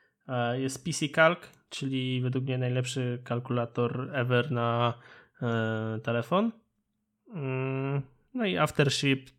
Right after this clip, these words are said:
zamiennie z Deliveries, y, czyli do, apka do śledzenia paczek. To wszystko ode mnie. Znaczy, w-, mam tam mnóstwo innych ap-, apek, które jakby s-, używam, ale, ale jakby nie chcę was zanudzać nimi.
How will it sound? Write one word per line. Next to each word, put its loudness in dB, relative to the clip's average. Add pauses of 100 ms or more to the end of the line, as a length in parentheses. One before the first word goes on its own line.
(340)
zamiennie 4
z 0
Deliveries, 2
y, -4
czyli -6
do, -4
apka -2
do 0
śledzenia -2
paczek. -4 (1600)
To 0
wszystko 0
ode 2
mnie. 0 (600)
Znaczy, -4
w-, -6
mam 0
tam -2
mnóstwo -8
innych -6
ap-, -8
apek, -6
które -2
jakby -4
s-, -18 (720)
używam, -2
ale, -2
ale -4
jakby -8
nie -6
chcę -8
was -4
zanudzać -2
nimi. -6